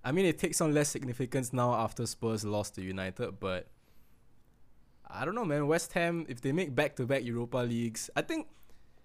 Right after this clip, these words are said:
obviously West Ham fans will be dreaming about the U C L spot, but I think for a club that was in disarray just, like, a year and a half ago, people were actually tipping them for the drop. For them to potentially make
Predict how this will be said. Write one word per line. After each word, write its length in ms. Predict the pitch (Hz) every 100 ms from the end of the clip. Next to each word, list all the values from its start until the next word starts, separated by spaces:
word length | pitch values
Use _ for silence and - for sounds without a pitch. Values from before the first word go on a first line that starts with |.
| - - - -
obviously 440 | 175 214 214 233
West 240 | 185 170
Ham 160 | 180 160
fans 280 | 156 151 139
will 60 |
be 140 | 120 113
dreaming 340 | 110 117 127
about 240 | 117 107 101
the 80 |
U 160 | 104 107
C 180 | 107 117
L 120 | 107
spot, 340 | - - 107 -
but 240 | 98 95 - - -
I 100 | 127
think 260 | 139 226 220
for 140 | 160
a 60 | 127
club 520 | - - 160 151 135
that 180 | 113 110
was 480 | 110 110 104 101 - - - - - - - -
in 280 | 143 127 110
disarray 640 | 143 131 143 135 139 147
just, 300 | 139 139 135
like, 180 | 120 110
a 60 | 117
year 240 | 107 127
and 80 | 123
a 80 | 107
half 280 | 123 117 -
ago, 460 | 101 113 110 120 120 - - - -
people 220 | - 135 143
were 140 | 139
actually 340 | 120 120 - 123
tipping 360 | - 127 127
them 160 | 127 123
for 140 | 110
the 100 | 101
drop. 400 | 101 110 110 - - _ -
For 180 | -
them 220 | 131 160 208
to 100 | 151
potentially 720 | - 143 - 139 - 147 156
make 200 | 147 143